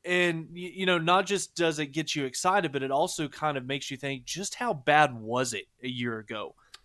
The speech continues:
Both from, you know, the, the starting eleven on the side of the ball, particularly on the defensive line, but also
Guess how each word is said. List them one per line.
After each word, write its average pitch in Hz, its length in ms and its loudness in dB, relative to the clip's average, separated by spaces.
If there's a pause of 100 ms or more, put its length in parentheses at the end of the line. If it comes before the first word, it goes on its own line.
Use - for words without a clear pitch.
(120)
Both 147 260 6
from, 135 540 4
you 143 100 -6
know, 135 140 4
the, 127 300 0
the 123 120 -6
starting 175 500 6
eleven 143 500 2
on 165 180 0
the 160 60 -4
side 160 220 0
of 160 60 0
the 160 60 -2
ball, 156 200 2
particularly 156 440 -4
on 143 120 0
the 139 40 -8
defensive 151 460 -10
line, 151 180 0
but 135 120 -4
also 135 500 0